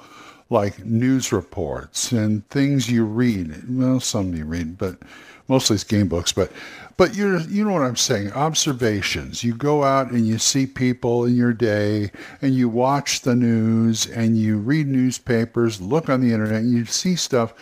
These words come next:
but it doesn't really affect my game.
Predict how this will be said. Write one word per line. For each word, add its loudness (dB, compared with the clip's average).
but 0
it -4
doesn't -2
really 2
affect -2
my 4
game. 0